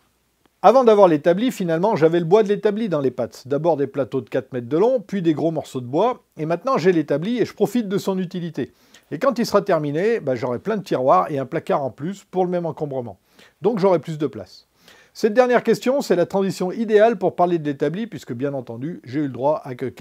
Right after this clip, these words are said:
à quelques questions à son sujet, pardon. Alors, à propos de l'établi, question de être une palette. T'en es où de ton établi ? Alors, je suis bien obligé de vous le dire, hein, puisque vous l'apercevez dans cette vidéo. Je vous en dis un minimum, sans détailler pour pas trop spoiler les vidéos à venir.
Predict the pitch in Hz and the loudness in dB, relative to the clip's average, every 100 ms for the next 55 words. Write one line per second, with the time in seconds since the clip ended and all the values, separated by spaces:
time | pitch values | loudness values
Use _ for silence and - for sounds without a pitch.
0 | 156 151 120 147 131 127 117 120 165 143 | -14 -12 -8 -8 -8 -10 -8 -10 -8 -10
1 | - 131 139 101 95 110 95 _ _ _ | -10 -12 -12 -14 -10 -10 -10 _ _ _
2 | - 254 240 151 190 220 240 226 196 185 | 6 10 10 10 8 6 6 6 6 4
3 | 185 208 247 254 - 262 233 185 - 233 | 2 2 -2 -2 -2 0 2 0 2 0
4 | 208 214 180 143 160 - - _ 247 277 | 0 -2 2 2 2 -4 -20 _ -4 0
5 | 185 190 147 135 131 120 117 - _ _ | 0 -2 -6 -6 -6 -6 -8 -16 _ _
6 | - 160 151 165 165 165 151 135 143 131 | -6 -2 -2 -2 -2 -2 -4 -6 -6 -6
7 | 156 180 135 120 - - 123 110 117 120 | -6 -4 -6 -8 -12 -14 -12 -10 -10 -8
8 | 123 - 127 127 117 - 113 110 117 135 | -10 -8 -4 -4 -6 -14 -14 -12 -6 -2
9 | 180 202 _ - - - 147 175 180 202 | -4 -6 _ -20 -20 -14 -6 -2 -2 -2
10 | 180 170 160 160 196 180 151 139 139 135 | -2 -2 -2 -2 -2 -4 -8 -8 -6 -4
11 | 151 151 113 - 123 151 - 139 135 139 | -4 -4 -8 -8 -10 -10 -10 -8 -6 -6
12 | 127 120 120 123 120 113 139 185 | -6 -8 -6 -4 -4 -6 -6 -8